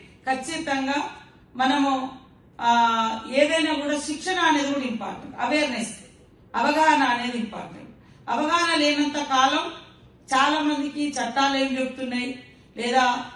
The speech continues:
శారీరకంగా ఎలాంటి సమస్యలు వస్తాయి, ఏదైనా ప్రాబ్లం వచ్చినప్పుడు దేవుడో దయ్యం అని అటువైపు చేస్తాం. కానీ చిన్నతనంలోనే పెళ్లిళ్ళు అవడంతో,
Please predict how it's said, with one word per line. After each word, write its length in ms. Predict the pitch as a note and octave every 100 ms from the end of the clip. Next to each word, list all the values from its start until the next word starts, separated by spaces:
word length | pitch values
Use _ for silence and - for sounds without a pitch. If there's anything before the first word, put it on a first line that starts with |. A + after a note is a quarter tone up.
| - - -
శారీరకంగా 720 | B3+ C#4 D4 C#4 C#4 C4+ C4+
ఎలాంటి 640 | C4 A#3+ B3+ C4 C4+ C4+ - - A#3+
సమస్యలు 420 | A#3+ B3 C#4 C4
వస్తాయి, 540 | B3+ C4+ C4 B3+ - - - - -
ఏదైనా 280 | C4+ D4+
ప్రాబ్లం 400 | D#4+ D4 D4 D#4
వచ్చినప్పుడు 800 | D#4 - D4+ D4+ D#4 D#4+ D#4+ - - -
దేవుడో 420 | C4 D4 D4+ D4
దయ్యం 320 | C#4 C4+ C#4 C4+
అని 160 | C#4
అటువైపు 420 | C4+ C#4 C4+ G#3
చేస్తాం. 280 | G#3 - - - - -
కానీ 160 | D4 D4
చిన్నతనంలోనే 880 | D4+ D4 D4 D4+ D4 D4 D4 C#4+
పెళ్లిళ్ళు 400 | C#4 C#4 C4+ C#4
అవడంతో, 420 | C4+ C4 C4 -